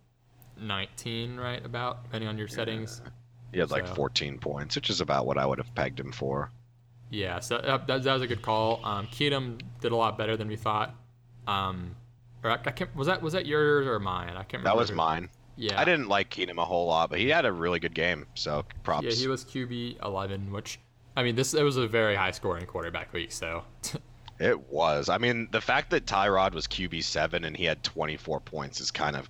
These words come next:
Speaker 2: crazy.
Speaker 1: Yeah, Alex Smith was Q B, uh, Q B twelve and thirteen were Smith and Luck, like, twenty-one and a half. So, like,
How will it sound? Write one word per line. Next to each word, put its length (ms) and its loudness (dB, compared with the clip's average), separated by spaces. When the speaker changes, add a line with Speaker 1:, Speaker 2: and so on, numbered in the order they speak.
Speaker 2:
crazy. 340 -2
Speaker 1:
Yeah, 220 2
Alex 340 0
Smith 180 -4
was 180 -2
Q 240 -8
B, 260 -6
uh, 80 -2
Q 160 0
B 80 2
twelve 240 2
and 80 -4
thirteen 320 -2
were 80 -6
Smith 300 -8
and 180 -10
Luck, 220 -4
like, 140 -8
twenty-one 320 -6
and 80 -8
a 20 -18
half. 300 -12
So, 160 -6
like, 180 -6